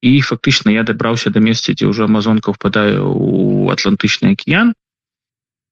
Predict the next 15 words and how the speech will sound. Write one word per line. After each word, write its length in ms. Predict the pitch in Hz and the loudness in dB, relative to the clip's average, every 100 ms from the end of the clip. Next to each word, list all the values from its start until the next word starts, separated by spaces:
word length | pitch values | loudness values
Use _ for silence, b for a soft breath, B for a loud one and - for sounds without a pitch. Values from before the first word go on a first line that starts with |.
| _ - | _ 0
І 100 | 139 147 | 2 2
адтуль 400 | 127 147 139 127 | 0 0 2 2
аўтобусамі 960 | 110 113 123 127 123 - 110 110 110 - | -2 0 0 2 2 2 2 2 0 -2
праехаў 540 | 101 104 113 - 110 - | -2 0 -2 -4 -8 -4
да 320 | 101 101 101 | -2 0 -2
французскай 680 | 101 113 110 - 113 - 110 | -2 -2 -2 0 -2 0 -2
Гвіяны. 540 | 104 113 139 190 214 - - | 0 0 2 2 0 -2 -6
Э, 160 | 107 104 | -6 -4
это 300 | - 104 101 | -6 -2 -2
як 80 | 98 | -2
бы 140 | - - | -6 -6
французская 680 | - 110 107 113 - - 98 | 0 0 2 0 0 -2 -2
частка. 600 | - 113 123 - 175 175 | 0 0 -2 0 0 2
А 100 | - | 0
яшчэ 340 | 107 107 - | 0 0 0